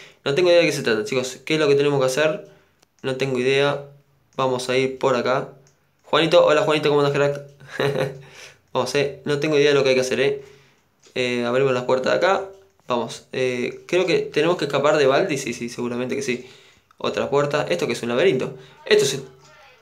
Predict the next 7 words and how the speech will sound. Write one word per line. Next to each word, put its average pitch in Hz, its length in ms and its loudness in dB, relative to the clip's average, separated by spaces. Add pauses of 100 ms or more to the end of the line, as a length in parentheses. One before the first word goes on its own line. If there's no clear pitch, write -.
(120)
Shh, - 220 -12 (140)
shh. - 160 -14 (340)
¿Listo? 196 340 -8 (1500)
Vamos 135 160 -4
a 139 40 -4
escapar 131 220 -4
por - 300 -6